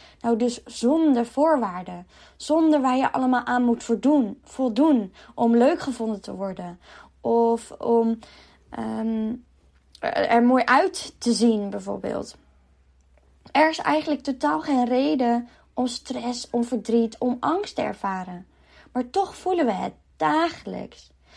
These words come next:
We zijn vaak bang om het niet goed te doen, bang om fouten te maken,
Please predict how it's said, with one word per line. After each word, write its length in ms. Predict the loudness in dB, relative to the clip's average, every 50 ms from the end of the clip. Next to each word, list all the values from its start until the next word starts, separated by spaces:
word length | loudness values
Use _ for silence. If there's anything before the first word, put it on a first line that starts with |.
| -20 -20 _ -8
We 80 | -6 -2
zijn 220 | 0 0 0 0
vaak 200 | 0 -2 -2 -4 -4
bang 440 | -4 0 2 4 4 4 2 2 2
om 60 | 0
het 100 | 0 0
niet 220 | 0 -2 -2 -4
goed 260 | -10 -10 -10 -8 -6
te 100 | -4 -4
doen, 380 | -2 -2 -2 -2 -4 -6 -10 -10
bang 300 | -6 -6 -4 -2 -2 0
om 120 | 0 0 -2
fouten 520 | -2 0 2 2 2 2 0 -2 -4 -6
te 100 | -6 -6
maken, 480 | -8 -8 -8 -10 -10 -12 -14 -16 -16